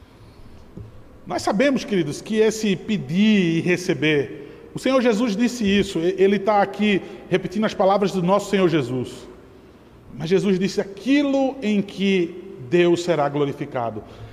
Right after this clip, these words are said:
Aquilo que eu pedir, que for da vontade de Deus e for para a sua glória, o Senhor vai nos conceder."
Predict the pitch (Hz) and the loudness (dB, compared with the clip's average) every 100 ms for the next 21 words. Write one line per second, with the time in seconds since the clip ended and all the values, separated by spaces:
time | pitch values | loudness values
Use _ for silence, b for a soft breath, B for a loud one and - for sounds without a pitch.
0 | B B B - - 349 - - 247 269 | B B B -8 0 2 2 2 4 4
1 | - - 277 165 147 247 277 233 - 208 | 2 2 0 2 2 4 4 2 -2 0
2 | 240 247 175 220 233 269 226 214 226 202 | 2 2 2 0 2 2 2 4 4 2
3 | 247 240 220 - - 330 247 208 220 262 | 2 2 2 0 2 4 4 4 4 4
4 | 285 208 202 254 226 247 226 220 196 - | 4 4 4 2 2 2 2 0 -2 -4
5 | 190 185 147 131 | -2 -2 0 0